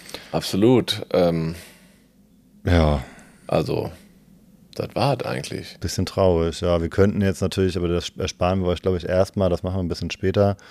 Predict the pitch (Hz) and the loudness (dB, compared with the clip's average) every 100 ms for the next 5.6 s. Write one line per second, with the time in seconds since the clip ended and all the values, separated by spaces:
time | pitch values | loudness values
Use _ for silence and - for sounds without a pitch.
0 | - - _ - - 87 95 107 - 98 | -20 -20 _ -6 -2 2 4 2 2 -2
1 | 92 92 98 92 - 95 95 92 101 87 | 0 -2 0 0 2 0 0 -6 -8 -6
2 | 87 85 82 82 85 _ _ - 107 156 | -2 -2 -4 -6 -12 _ _ -12 4 6
3 | 151 147 123 117 127 139 135 92 87 101 | 8 8 8 6 0 0 2 6 8 6
4 | 98 104 95 92 92 92 95 92 78 92 | 4 6 6 8 8 8 4 0 0 0
5 | 90 87 80 80 82 80 | 2 2 0 0 -2 -4